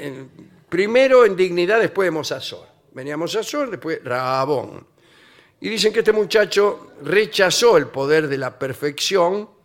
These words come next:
y decidió ser imperfecto, como un artista romántico.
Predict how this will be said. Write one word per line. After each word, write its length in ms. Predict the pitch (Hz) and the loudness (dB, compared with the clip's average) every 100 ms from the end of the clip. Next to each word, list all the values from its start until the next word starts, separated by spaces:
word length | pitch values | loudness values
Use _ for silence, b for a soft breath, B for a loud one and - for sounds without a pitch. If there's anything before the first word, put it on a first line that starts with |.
| _ _ _ _ _ _ _ | _ _ _ _ _ _ _
y 120 | 180 | -4
decidió 500 | 202 214 202 208 226 | 2 2 2 0 0
ser 320 | 190 220 214 208 | 2 2 2 0
imperfecto, 800 | 208 165 170 - 143 120 - 117 | -6 -2 -2 0 -4 -4 -12 -8
como 200 | 135 160 | -4 0
un 80 | 156 | -2
artista 680 | 127 151 123 139 135 127 | -4 -10 -12 -10 -8 -8
romántico. 640 | 117 120 107 104 - 95 | -12 -14 -16 -20 -20 -20